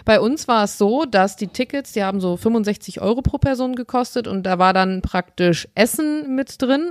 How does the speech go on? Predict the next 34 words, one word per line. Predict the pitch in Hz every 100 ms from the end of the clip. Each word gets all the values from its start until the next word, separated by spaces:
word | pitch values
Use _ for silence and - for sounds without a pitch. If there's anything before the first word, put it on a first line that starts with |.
| -
also, | 175 175 170 180 _ _ _ _ _ _ -
ähm, | 170 170 165
Buffet | 156 - 240 320 - - - - -
und | 214 220 220 214
die | 220
Veranstaltung | - 196 208 202 190 180 175
an | 160 170
sich. | 247 381 -
Natürlich | 202 202 202
die, | - 196
äh, | 185 190 180
Abiturienten | 175 185 175 190 185 208 247
und | 196
Abiturientinnen | 180 180 190 233 262 226 226
hatten | 208 175
noch | 170
einen | 185 214
D | 240
J | 277 262 220
organisiert | 214 208 208 202 208 202
und | 190
die | 190
Location | 180 - 214 262 302
ist | 294 -
eine | - 202
Location | 196 - 196 220 226
in | - 185 190 - - - -
Bremen | 185 190 202 196 175 165 165 _ _ _ _
Nord. | 180 170 170 180 233 453 -
Das | 214
nennt | 208 202
sich, | 190 202 202 -
ähm, | - 175 175 170 170 - _ _ _ _ _ _
Strandlust. | - - 175 202 330 523 -